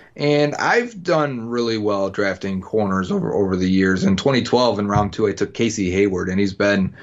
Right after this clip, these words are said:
really a fantastic corner for me from the first draft. After that, I've got a mixed bag. It's Prince Amukamara, who's still a starter, but he's really just a,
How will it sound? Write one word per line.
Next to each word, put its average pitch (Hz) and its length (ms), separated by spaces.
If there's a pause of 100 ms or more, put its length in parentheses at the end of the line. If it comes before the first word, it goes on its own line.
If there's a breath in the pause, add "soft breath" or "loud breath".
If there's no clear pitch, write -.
(280 loud breath)
really 147 340
a 98 140
fantastic 113 580
corner 117 300
for 101 100
me 101 180
from 113 360
the 101 80
first - 420
draft. 110 540 (320 loud breath)
After 165 360
that, 151 280
I've 139 200
got 135 180
a 117 60
mixed 120 680
bag. 101 420
It's 104 180
Prince 135 340
Amukamara, 131 680
who's 139 160
still 190 280
a 180 60
starter, 170 500
but 147 180
he's 147 180
really 135 840
just 117 300
a, 107 360